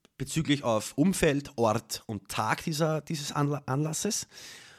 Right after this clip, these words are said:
Und wir haben dann einfach herausgepickt und haben dann entschieden, also ich habe ihn dann gefragt, ganz einfach, hey, pass auf, ähm,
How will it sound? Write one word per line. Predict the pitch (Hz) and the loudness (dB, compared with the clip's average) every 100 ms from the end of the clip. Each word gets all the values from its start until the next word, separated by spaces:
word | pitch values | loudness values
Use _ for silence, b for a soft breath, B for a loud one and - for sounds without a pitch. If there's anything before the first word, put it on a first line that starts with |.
| B | B
Und | 139 147 143 143 | 2 2 4 4
wir | |
haben | 165 | 4
dann | 214 180 | 4 2
einfach | 160 147 | 2 0
herausgepickt | 127 127 - 175 - 170 - - | 0 0 0 -2 0 -2 -2 -4
und | 139 | 2
haben | 131 135 139 139 - | 2 4 0 -6 -6
dann | 120 | -4
entschieden, | 117 - - 165 190 202 202 _ - | -2 0 2 4 4 2 -2 _ -6
also | 131 127 | -2 2
ich | |
habe | 151 | 2
ihn | 139 | 2
dann | 120 110 | 0 -2
gefragt, | 110 127 135 - - - _ _ - | 0 4 4 2 -10 -20 _ _ -2
ganz | 131 117 | 0 2
einfach, | 113 120 123 | -2 -2 2
hey, | 131 - B B B - | 2 2 B B B -8
pass | 120 | 2
auf, | 120 123 - B B B B B - | 6 6 2 B B B B B -8
ähm, | 120 123 120 117 | -2 0 -2 -4